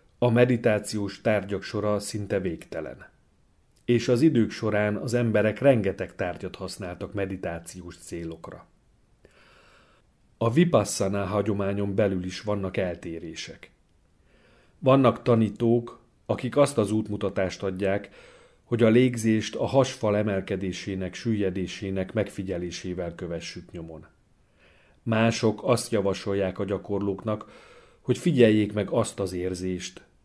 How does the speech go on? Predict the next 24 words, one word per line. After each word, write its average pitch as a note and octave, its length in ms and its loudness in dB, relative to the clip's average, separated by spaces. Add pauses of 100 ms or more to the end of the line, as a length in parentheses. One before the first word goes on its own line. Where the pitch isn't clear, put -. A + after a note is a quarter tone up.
amelyet A2+ 480 6
a A2+ 120 2
test - 320 4
súlyát G2+ 560 0
tartó G2 540 -2
ülőpárna, F2 880 -2 (320)
az A2+ 140 0
egymásra G#2+ 560 2
helyezett G2 560 -2
kézfejek G#2+ 680 0 (300)
vagy B2 180 6
lábak F#2 460 2
okoznak. F2 640 -12 (1800)
E - 180 -2
könyvben A#2 540 6
azonban G#2+ 640 0
azt D3+ 300 0
a G#2+ 40 2
módszert G2+ 680 -2
tárgyaljuk, G#2+ 800 0 (280)
amelyet A#2+ 480 4
a C3 60 4
leghagyományosabbnak G2 1200 0
tekintenek, F2 800 -10